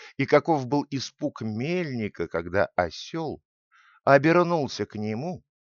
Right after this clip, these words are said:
посмотрел на него самым странным образом, покачал в сомнении головой и своими длинными ушами,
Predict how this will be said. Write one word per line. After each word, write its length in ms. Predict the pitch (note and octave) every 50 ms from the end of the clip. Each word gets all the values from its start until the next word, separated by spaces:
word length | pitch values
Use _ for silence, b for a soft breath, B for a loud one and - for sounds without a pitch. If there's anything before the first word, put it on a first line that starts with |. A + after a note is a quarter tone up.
| b b b b b b
посмотрел 600 | D3 D3+ - - E3+ F3 F3 F#3 F#3 F#3+ F3+ E3+
на 60 | E3
него 240 | D#3+ D#3 D#3 D#3+ D#3
самым 560 | - - - G#3 A#3 A#3+ A3 G#3+ G#3 G3+ F#3+
странным 680 | - - - - F3+ F3 E3 D3 C#3 C3+ B2+ B2+ B2+ - -
образом, 760 | - F#3 G#3 F#3+ D#3 A#2+ F#2+ F2+ D#2+ C#2+ C2+ C2 B1+ - _ _ _ _ b b b b b b -
покачал 500 | - A2+ - A#2+ B2 - - C#3 C3 A2+
в 40 | -
сомнении 520 | - C3 B2 B2+ B2+ B2+ B2 A#2+ A#2 A2+
головой 460 | G2+ G2+ A2+ A#2+ B2 B2 B2 B2+ G#2+
и 100 | - A2+
своими 380 | - - - A#2+ A#2+ A#2 A2+ A2+
длинными 440 | G2+ G2 A2 A2+ G#2+ G#2 G2+ G2 G2
ушами, 760 | F#2+ F#2 F2+ - - - F3 F3+ E3 C#3 G2+ E2 D2 -